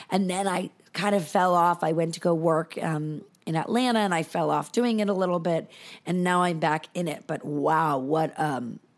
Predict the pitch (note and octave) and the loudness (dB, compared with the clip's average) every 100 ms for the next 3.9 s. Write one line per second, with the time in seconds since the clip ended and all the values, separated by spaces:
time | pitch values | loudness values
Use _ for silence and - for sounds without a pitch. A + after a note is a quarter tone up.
0 | - D#3+ G3 F#3+ - - - F3 D#3+ - | -12 -2 0 0 -4 -4 -2 -2 -4 -8
1 | - D#3+ D#3+ D#3+ D#3 D#3 D#3 D3 D#3 D3 | -12 -4 -4 -2 -4 -4 -6 -6 -8 -8
2 | - D#3 C#3 E3+ C#3+ C3 B2+ C#3 C#3 D3+ | -8 -6 -6 -6 -6 -6 -8 -8 -8 -8
3 | D#3 D#3 - C#3+ E3+ A2 - - - | -6 -10 -8 -10 -10 -10 -12 -14 -20